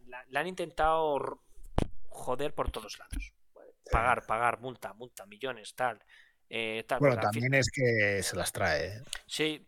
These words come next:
Speaker 1: es que no, no, no, es que no, no cu-, no se cubren nunca las espaldas con este tipo de cosas.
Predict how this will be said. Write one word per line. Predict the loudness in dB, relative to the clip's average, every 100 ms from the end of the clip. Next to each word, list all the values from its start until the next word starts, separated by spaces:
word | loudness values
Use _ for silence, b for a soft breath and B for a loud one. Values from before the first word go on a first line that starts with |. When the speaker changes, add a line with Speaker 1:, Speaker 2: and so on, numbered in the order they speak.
| _
Speaker 1:
es | -8
que | -4
no, | -4 -4
no, | -4 -6
no, | -6 -16 -16 -10
es | -8
que | -6
no, | -2 -2
no | -2 -6
cu-, | -8 -8
no | -4
se | -4
cubren | -4 -6 -6
nunca | -8 -10
las | -10
espaldas | -8 -4 -4 -6
con | -12
este | -14
tipo | -12 -10
de | -8
cosas. | -8 -10